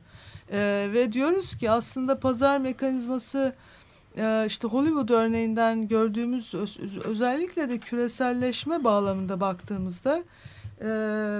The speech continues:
böyle bir belki standartlaşma,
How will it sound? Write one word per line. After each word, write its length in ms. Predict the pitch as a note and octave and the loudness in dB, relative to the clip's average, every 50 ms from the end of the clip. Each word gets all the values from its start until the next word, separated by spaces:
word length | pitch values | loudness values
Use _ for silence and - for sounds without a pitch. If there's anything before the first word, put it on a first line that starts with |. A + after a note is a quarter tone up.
| G3 | -2
böyle 280 | G3 A3+ A#3 A#3+ B3 A#3+ | 0 2 2 2 0 0
bir 380 | A3+ B3 B3+ B3 B3 A3+ A3 - - F#3+ | 0 0 0 0 -2 -4 -8 -8 -6 -2
belki 360 | A3 G#3+ A3+ A3 - - A#3 | 0 0 0 -2 -4 -6 -6
standartlaşma, 1160 | - - - - A3 G#3+ A3 A3 G#3 G#3+ G#3 G#3 G#3 - G#3 G3+ G3 F3+ - - - G3 F#3+ | -6 -4 -2 0 0 0 0 0 2 2 0 0 0 -2 0 0 0 -2 -4 -4 -4 -6 -6